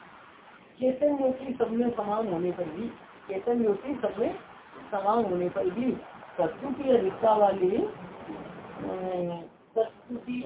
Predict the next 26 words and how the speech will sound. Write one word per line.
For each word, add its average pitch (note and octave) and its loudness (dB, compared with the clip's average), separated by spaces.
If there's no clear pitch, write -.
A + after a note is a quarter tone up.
अधिकता G3+ 0
वाली G3+ 0
क्या G3+ -6
कहेंगे, G3+ -8
चैतन्य A#3 4
की A#3 -4
सब G#3 -6
जगह G#3+ -2
समान F#3+ -4
होने E3+ -4
पर E3+ -6
भी G3+ -6
सत्तु - -4
की A#3 -4
अधिकता F#3 2
वाली G#3+ 4
उपाधि F#3+ 0
में, D#3 0
सत्तु G3+ 4
की F4 -2
अधिकता G3 4
वाली G#3 6
उपाधि F#3 2
में A3+ 0
अधिक F#3 0
प्रकाश A3+ 2